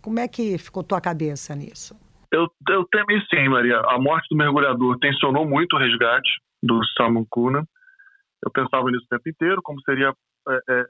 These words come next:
Speaker 2: a, ter que dar essa notícia pro Brasil, né, que um daqueles, dos meninos dos javalis selvagens tinha morrido. É, isso mudaria toda a história. No resgate do mineiro, a gente via, né, os mineiros na cápsula.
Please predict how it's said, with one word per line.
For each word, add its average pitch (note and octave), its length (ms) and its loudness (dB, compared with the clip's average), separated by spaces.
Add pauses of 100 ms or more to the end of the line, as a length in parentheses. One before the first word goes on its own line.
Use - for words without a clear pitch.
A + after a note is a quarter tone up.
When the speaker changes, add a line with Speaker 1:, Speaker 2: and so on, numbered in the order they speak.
Speaker 2:
a, B2 120 -2 (680)
ter C3+ 100 -2
que - 80 -14
dar B2+ 160 2
essa C3 160 -4
notícia F3 540 -2 (440)
pro A#2+ 120 -6
Brasil, A#2 420 0
né, D3+ 160 -4
que B2 100 -14
um B2+ 100 -6
daqueles, A#2+ 380 -6 (460)
dos A#2 380 -2
meninos A#2+ 380 4
dos A2 80 -4
javalis A#2+ 320 2
selvagens A#2 440 0 (160)
tinha A#2+ 120 -4
morrido. B2 380 -4 (1400)
É, A#2 540 0
isso - 180 -14
mudaria A2+ 400 -2 (100)
toda B2 160 0
a A#2+ 40 0
história. C3 340 0 (800)
No C#3+ 120 -2
resgate D3 640 0
do C#3+ 120 -6
mineiro, D3 600 0 (140)
a A2+ 80 -2
gente C3+ 260 -12 (140)
via, C3+ 420 0
né, C3 160 0 (120)
os B2+ 200 0
mineiros C3 380 2
na D3+ 100 0
cápsula. - 460 -4